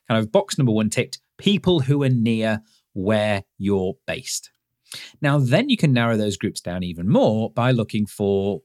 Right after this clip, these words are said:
interests that you know your ideal clients have. So for example,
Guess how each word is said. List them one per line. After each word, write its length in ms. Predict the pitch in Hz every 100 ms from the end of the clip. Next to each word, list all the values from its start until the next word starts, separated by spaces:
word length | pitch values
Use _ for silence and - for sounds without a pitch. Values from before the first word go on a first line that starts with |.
| _ _
interests 600 | 175 185 - 165 131 -
that 120 | - 135
you 160 | 127
know 520 | 123 147 123 117 113 -
your 240 | 117 113
ideal 380 | 104 101 101 104
clients 400 | - 90 87 87 -
have. 240 | 87 - - - - -
So 180 | - 123
for 120 | 110 123
example, 560 | 110 95 85 82 76